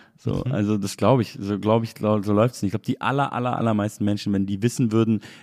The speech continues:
Speaker 1: wie man jetzt den einen Hit schreibt, der dann, der dann alles verdoppelt oder der, für, mit dem man ausgesorgt hat, dann würde das auch jeder machen, so.
Speaker 2: Ja.
Speaker 1: Also f-, klar
Speaker 2: Ja,
Speaker 1: würde
Speaker 2: ja.
Speaker 1: ich das sofort machen, aber ich hab, bin eine andere Art von Künstler, so.
Speaker 2: Deswegen machen ja so viele aber auch,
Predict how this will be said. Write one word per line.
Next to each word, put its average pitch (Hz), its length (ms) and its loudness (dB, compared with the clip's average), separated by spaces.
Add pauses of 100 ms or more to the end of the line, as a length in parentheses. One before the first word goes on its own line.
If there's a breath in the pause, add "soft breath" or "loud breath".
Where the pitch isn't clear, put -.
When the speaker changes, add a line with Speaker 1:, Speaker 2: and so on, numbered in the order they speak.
Speaker 1:
wie 110 100 2
man 117 200 6
jetzt 107 160 -2
den 101 100 2
einen 110 180 4
Hit 113 140 4
schreibt, 107 320 2
der 104 80 2
dann, 101 300 0
der 101 140 0
dann 98 100 0
alles - 520 -2 (500 soft breath)
verdoppelt 110 480 2
oder 113 160 2
der, 104 240 0 (200)
für, - 160 -4
mit 98 240 -2
dem 107 100 4
man - 160 0
ausgesorgt 95 800 0
hat, 87 180 -4
dann 92 140 0
würde 120 180 4
das 107 160 -6
auch 90 100 -8
jeder 104 360 2
machen, 98 440 -2
so. - 100 -10
Speaker 2:
Ja. 107 120 -2
Speaker 1:
Also 95 160 -4
f-, - 260 -18 (520)
klar 113 220 2
Speaker 2:
Ja, 131 100 4
Speaker 1:
würde 127 60 2
Speaker 2:
ja. 101 40 2
Speaker 1:
ich 98 60 -4
das - 160 -10
sofort - 360 0
machen, 104 400 0 (640 loud breath)
aber 98 260 -4
ich - 200 -10 (640)
hab, 104 220 -10
bin 117 140 4
eine 123 140 2
andere 123 320 4
Art 120 200 -4
von 113 400 0 (200)
Künstler, 95 420 -2
so. 90 140 -4 (800 soft breath)
Speaker 2:
Deswegen 120 180 -2
machen 147 160 2
ja 135 80 0
so 123 100 -4
viele 156 340 -2
aber 117 200 -2
auch, 123 180 0